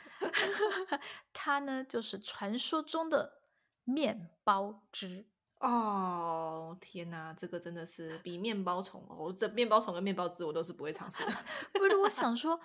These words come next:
Speaker 2: 为什么要把好好的面包做成汁？哈？<laughs>
Speaker 1: 对呀，它的营养价值在哪里呢？
Speaker 2: 好的，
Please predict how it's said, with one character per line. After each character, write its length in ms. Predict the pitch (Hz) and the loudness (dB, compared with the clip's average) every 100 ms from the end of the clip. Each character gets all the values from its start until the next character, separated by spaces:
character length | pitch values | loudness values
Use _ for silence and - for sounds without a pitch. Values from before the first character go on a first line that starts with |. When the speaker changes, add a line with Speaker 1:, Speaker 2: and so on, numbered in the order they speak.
| - - - | -8 -20 10
Speaker 2:
为 120 | 480 | 10
什 120 | - 285 | 10 6
么 100 | 330 | 0
要 100 | 311 | 4
把 140 | 285 | 6
好 240 | 285 196 | 6 4
好 100 | 208 | 4
的 140 | 269 285 | 2 2
面 240 | 294 254 | -2 2
包 140 | 269 277 | 2 4
做 160 | 359 | 4
成 200 | 311 311 | 2 0
汁？ 280 | 311 381 403 - _ | 0 0 -2 -8 _
哈？ 200 | - - 320 392 - - | -8 0 2 2 0 -6
<laughs> 220 | - - | -6 0
Speaker 1:
对 220 | 330 370 | 0 0
呀， 220 | 381 381 - _ | -2 -6 -12 _
它 200 | - 339 | -6 -2
的 100 | 339 | 0
营 140 | 240 | 0
养 180 | 311 226 | -2 -2
价 200 | 196 311 | 0 0
值 180 | 254 214 | 0 -2
在 120 | 269 | -4
哪 220 | 254 214 277 | -2 -2 -2
里 100 | 247 | -2
呢？ 240 | 220 277 - - | -2 -4 -10 -16
Speaker 2:
好 600 | - - 208 - 190 190 | -10 -8 -6 -6 -4 -4
的， 300 | 190 190 185 | -4 -6 -8